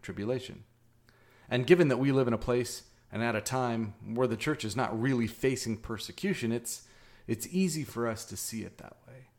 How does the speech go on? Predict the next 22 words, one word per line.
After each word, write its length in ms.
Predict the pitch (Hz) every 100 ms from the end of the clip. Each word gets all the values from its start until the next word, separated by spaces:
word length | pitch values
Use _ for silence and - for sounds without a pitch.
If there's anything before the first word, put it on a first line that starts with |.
| _ _ _ _ _ _ _ - -
However, 300 | 151 165 160
this 220 | 185 -
was 120 | 143
not 240 | 147 165 156
the 60 |
case 280 | - 123 -
in 120 | 113
Philadelphia 640 | 113 117 113 123 143 107
in 100 | 101
ninety 360 | 101 104 101 101
A 100 | 95
D. 380 | 113 151 78 - - - - _ -
This 160 | 160 185
was 140 | 180
a 40 | 165
church 380 | - 120 123
facing 520 | - - 127 120 123 120 -
ongoing 580 | 151 175 156 156 151
trial 420 | 143 143 135 113 104
in 220 | 117 123
their 160 | 131 135
present. 500 | - 135 117 90